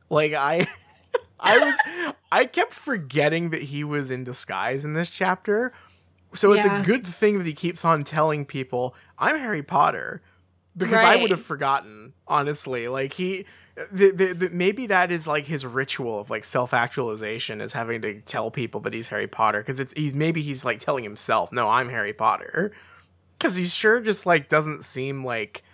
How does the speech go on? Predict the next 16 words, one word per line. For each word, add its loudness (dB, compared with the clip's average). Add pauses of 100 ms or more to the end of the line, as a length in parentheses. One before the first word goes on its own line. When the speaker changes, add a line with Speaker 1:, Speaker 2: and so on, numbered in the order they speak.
(540)
Speaker 1:
a 2
character 0
with -8
thoughts 0
or -4
feelings -6
or -4
anything -4
in -8
this -8
chapter. -2
He 0
is -2
just -4
a -4
camera -2